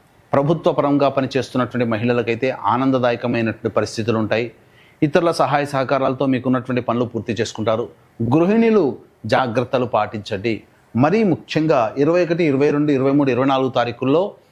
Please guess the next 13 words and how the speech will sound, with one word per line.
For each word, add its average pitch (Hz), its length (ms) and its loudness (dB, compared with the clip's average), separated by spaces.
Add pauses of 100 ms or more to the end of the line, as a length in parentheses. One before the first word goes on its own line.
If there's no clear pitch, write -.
(240)
వాహనాన్ని 131 640 0
నడిపేటప్పుడు 120 440 -2
కానీ, 117 280 -4
నడిచేటప్పుడు 131 640 -2
కానీ 123 200 -2 (120)
జాగ్రత్తలు 113 400 -2
పాటించండి. 110 480 -2
కింద 151 280 0
పడి 156 320 -2 (280)
అనారోగ్య 123 420 0
సమస్యలు 113 380 -4
వచ్చే 107 240 -2
అవకాశాలు 123 560 -2